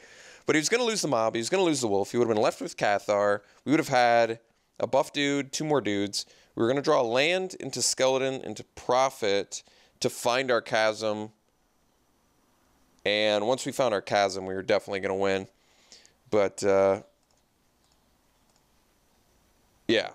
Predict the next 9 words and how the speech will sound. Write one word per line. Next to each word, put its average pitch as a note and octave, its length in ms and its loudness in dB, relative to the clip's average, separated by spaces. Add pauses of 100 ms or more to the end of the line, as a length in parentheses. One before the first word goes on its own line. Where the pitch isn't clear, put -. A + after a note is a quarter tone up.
still. - 480 -4 (720)
Should - 200 -2
have - 80 -6
attacked - 280 -4
with B2 140 -10
<laughs> - 140 -4
Duelist, G#2 380 0
obviously. G2 600 -4
So, - 340 -2